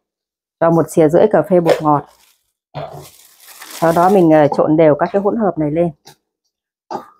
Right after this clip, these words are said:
Thơm quá. Nhà mình, ờ, nhồi lòng, mình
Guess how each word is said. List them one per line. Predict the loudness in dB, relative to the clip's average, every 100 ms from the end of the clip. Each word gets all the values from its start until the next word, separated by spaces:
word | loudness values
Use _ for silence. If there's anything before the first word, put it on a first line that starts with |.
| -14 -14 -16 -10 0
Thơm | 2 2 0
quá. | 2 2 -2 -16 -20 _ _ _ _ _ _ _ -20 _ -2
Nhà | 2
mình, | 4 6 6
ờ, | 6
nhồi | 4 4 4
lòng, | 4 2 0
mình | -4 -4